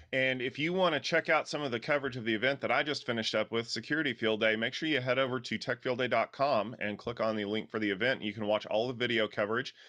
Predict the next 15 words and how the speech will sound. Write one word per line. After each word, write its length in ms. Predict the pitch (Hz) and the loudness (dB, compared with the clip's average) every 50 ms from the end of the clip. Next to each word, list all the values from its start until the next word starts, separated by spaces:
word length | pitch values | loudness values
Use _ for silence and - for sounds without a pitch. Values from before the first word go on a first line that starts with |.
| - - - - | -20 -20 -6 -4
and 220 | 104 110 107 101 | -2 -2 -2 0
read 220 | 113 117 120 113 - | -2 -2 -2 -2 -2
some 160 | 127 123 120 | -2 -2 0
of 60 | 110 | 0
the 60 | 113 | 0
reactions 680 | 107 110 104 101 101 107 113 - - 127 117 117 113 | 2 2 4 4 4 2 2 0 -2 -6 -6 -4 -4
and 200 | 107 101 101 98 | -4 -4 -2 -4
analysis 480 | 98 104 101 104 107 110 110 - 113 110 | -2 -2 0 2 2 0 0 -2 -6 -8
from 180 | - - 110 107 | -6 -4 -4 -2
the 80 | 101 | 0
delegates 420 | 95 107 107 107 104 101 101 - - | 0 2 2 2 0 -2 -6 -8 -10
that 100 | 92 - | -12 -12
participated 560 | - - 107 101 - - 104 101 101 98 87 | -8 -6 -6 -6 -4 -2 -2 -2 -2 -2 -4
in 160 | 90 90 87 | -6 -6 -4
that. 260 | 90 92 87 - - | -4 -2 -4 -4 -6